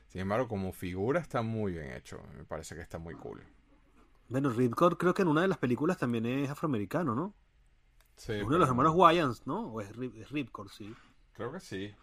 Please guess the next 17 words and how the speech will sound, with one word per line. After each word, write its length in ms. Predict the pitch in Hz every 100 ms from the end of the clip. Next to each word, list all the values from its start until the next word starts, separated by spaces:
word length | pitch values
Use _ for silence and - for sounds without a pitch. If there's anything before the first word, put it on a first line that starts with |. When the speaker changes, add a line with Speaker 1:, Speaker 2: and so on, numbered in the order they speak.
| -
Speaker 1:
pero 320 | 107 104 98
no 240 | 101 101
Speaker 2:
No 20 | 120
me 60 |
acuerdo, 500 | 139 127 110 104 92 - -
no 100 | 131
me 60 |
acuerdo 340 | 117 117 110 107
ahora. 260 | 104 101 - -
<laughs> 240 | 127 - - - - - -
Speaker 1:
Pero 280 | 104 104 101
no, 280 | 104 104 -
pero 260 | 107 104 101
el 140 | 98
original 500 | 98 95 107 101 110
no, 220 | 143 117 82
pues, 160 | 78